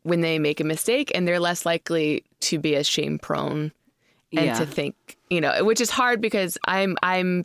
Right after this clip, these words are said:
Speaker 1: I definitely think it's very easy for me to go in a place of shame. Like, "I'm a terrible mom. What is wrong with me? Why would
Speaker 2: Mm.
Speaker 1: I say that to my toddler daughter?" <laughs> You know?
Speaker 2: Yeah.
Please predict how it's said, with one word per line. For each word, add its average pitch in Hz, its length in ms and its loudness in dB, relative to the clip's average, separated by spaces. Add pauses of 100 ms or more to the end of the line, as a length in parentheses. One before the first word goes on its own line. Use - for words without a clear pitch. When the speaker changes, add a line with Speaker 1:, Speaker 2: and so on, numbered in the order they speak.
(140)
Speaker 1:
I 175 120 -2
definitely 185 340 -2
think - 640 -6 (320)
it's - 160 -6
very 180 220 0
easy 151 320 0
for 170 200 -2
me 165 140 0
to 151 80 -2
go 143 100 0
in 143 60 -2
a 143 60 -2
place - 580 -4
of - 100 -2
shame. 143 320 -2
Like, 131 200 -4
"I'm 135 120 -4
a 143 60 -12
terrible 147 540 -4
mom. 143 400 -2
What 156 160 0
is 147 100 -4
wrong 147 200 -4
with 156 100 -8
me? 151 160 -4
Why 156 240 0
would 165 160 2
Speaker 2:
Mm. 151 60 2
Speaker 1:
I - 160 0
say 160 240 -2
that 156 200 0
to - 100 -4
my 151 220 -2 (420)
toddler 156 380 2
daughter?" 147 580 2
<laughs> - 40 -10
You 226 160 4
know? 214 200 4 (200)
Speaker 2:
Yeah. 208 560 0